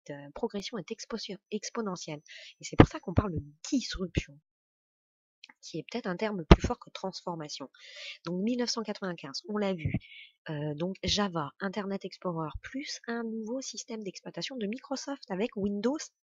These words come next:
quatre-vingt-quinze. Là aussi, allez voir le blockchain avec ses nouveaux, euh, ordinateurs décentralisés. Il y en a plein qui sont en train d'arriver, et cetera, et cetera, de notoriétés différentes. Alors maintenant, je vais revenir sur la deuxième révolution inter-,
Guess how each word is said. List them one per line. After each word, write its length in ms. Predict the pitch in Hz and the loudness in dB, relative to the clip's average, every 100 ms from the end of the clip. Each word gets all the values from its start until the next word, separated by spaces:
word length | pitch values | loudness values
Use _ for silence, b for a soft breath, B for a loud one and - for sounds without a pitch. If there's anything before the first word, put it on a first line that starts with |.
| _ _ _ - | _ _ _ -4
quatre-vingt-quinze. 760 | 202 - 247 262 247 269 262 - B B B | -2 -2 -2 -2 0 -2 -2 -6 B B B
Là 160 | 180 185 | 4 4
aussi, 320 | 214 - 277 | 4 2 2
allez 160 | 220 175 | 2 2
voir 180 | 180 175 | 2 4
le 120 | 170 | 4
blockchain 440 | 175 180 262 247 | 4 4 2 2
avec 240 | 202 170 - | 0 0 -2
ses 220 | 180 165 | -2 0
nouveaux, 800 | 175 196 214 208 190 220 208 151 | 0 0 0 -2 0 2 2 0
euh, 80 | 151 165 | -2 -4
ordinateurs 680 | 185 180 180 180 - 208 165 | -4 -4 0 0 0 -2 0
décentralisés. 800 | 175 - 170 - 160 160 170 240 B B B B - | -2 -2 -10 -8 -4 -4 -4 -8 B B B B -4
Il 80 | |
y 20 | 185 | -2
en 80 | |
a 100 | 165 | -2
plein 180 | - 220 | -2 -2
qui 120 | 220 | -2
sont 140 | 220 185 | -2 -2
en 60 | |
train 240 | 165 - 160 | -4 -6 -2
d'arriver, 480 | 160 160 156 202 240 | 0 0 0 2 0
et 60 | |
cetera, 460 | - 160 - 170 214 | -4 -8 -4 -2 -2
et 40 | 185 | -4
cetera, 400 | 175 175 170 214 | -8 -6 -4 0
de 100 | 175 | 2
notoriétés 640 | 180 196 202 185 175 220 | 4 2 2 0 0 -2
différentes. 480 | 180 - 151 139 135 - B B B B B | -4 -6 -8 -10 -14 -16 B B B B B
Alors 240 | 202 190 160 | 0 0 2
maintenant, 260 | 208 285 | 0 0
je 140 | 269 220 | -2 0
vais 40 | |
revenir 400 | 214 214 214 214 | 0 0 0 -2
sur 140 | - 160 | -2 -2
la 80 | |
deuxième 320 | 151 175 196 175 | 0 0 0 0
révolution 460 | 175 170 170 - | 0 0 -2 -4
inter-, 160 | 156 | -8